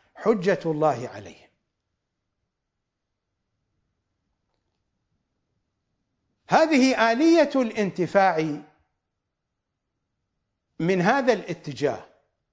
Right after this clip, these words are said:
أقرأ عليكم كلمات إمام زمانكم مرة أخرى:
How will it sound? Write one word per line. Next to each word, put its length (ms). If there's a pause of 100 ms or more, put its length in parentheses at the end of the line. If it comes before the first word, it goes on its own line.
(640)
أقرأ 420
عليكم 580 (3000)
كلمات 580 (300)
إمام 380
زمانكم 720
مرة 340
أخرى: 580